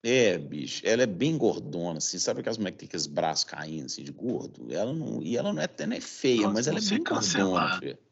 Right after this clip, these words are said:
Speaker 1: Não, velho, não vão ser cancelados, não tem nenhum, nenhuma gorda escuta nos programas, não, velho. Isso é
Speaker 2: Mas o cara
Speaker 1: impossível, isso é numa boa, numa boa, numa boa, não, não, sabe?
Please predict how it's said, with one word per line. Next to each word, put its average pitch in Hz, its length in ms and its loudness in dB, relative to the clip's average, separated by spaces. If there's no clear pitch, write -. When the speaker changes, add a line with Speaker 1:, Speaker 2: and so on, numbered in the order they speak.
Speaker 1:
Não, 349 260 6
velho, 107 560 8
não 156 120 -2
vão 359 140 0
ser - 160 4
cancelados, 131 720 6
não 120 80 2
tem 359 180 10
nenhum, 302 220 8
nenhuma 285 320 6
gorda 185 540 12
escuta 175 480 8
nos 180 160 10
programas, 151 560 8
não, 151 180 6
velho. 85 280 0
Isso - 80 -6
é - 160 -16
Speaker 2:
Mas - 100 4
o 320 120 6
cara 392 120 12
Speaker 1:
impossível, 247 840 10
isso - 140 2
é - 60 8
numa 202 200 8
boa, 110 440 6
numa 175 160 2
boa, 110 420 2
numa 156 180 6
boa, 98 360 4
não, 120 140 0
não, 135 320 2
sabe? 73 420 -2